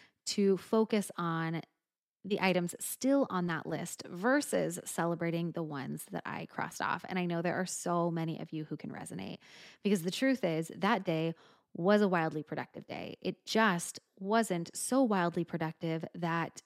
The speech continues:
it met my unrealistic expectations of how productive it should have been. <laughs> And then, of course, I was scrolling through Instagram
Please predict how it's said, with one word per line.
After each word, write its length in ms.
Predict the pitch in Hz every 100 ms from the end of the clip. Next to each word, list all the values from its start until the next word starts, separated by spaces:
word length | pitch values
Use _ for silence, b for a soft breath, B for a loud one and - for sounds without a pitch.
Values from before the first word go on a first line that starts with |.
| -
it 540 | 175 170 - - - -
met 420 | 175 165 139 -
my 320 | 180 165 160 -
unrealistic 640 | 165 151 135 147 - 160
expectations 680 | 147 - 151 - - - 95
of 60 | -
how 120 | -
productive 400 | 156 - - -
it 60 |
should 160 | - -
have 100 | 160
been. 1000 | - - - - - _ _ _ - 294
<laughs> 60 | - 330 - _ _ _ _ B B B B B B B B _
And 420 | 220 220 214 208 202
then, 240 | 269 294
of 180 | 226 220
course, 500 | - 180 170 214 - - 190
I 800 | 180 185 180 190 208 220 220 - _ _ _ _ _ _ -
was 180 | 196 -
scrolling 440 | - 185 185 196
through 140 | 196
Instagram 720 | 170 - 165 160 165 175 214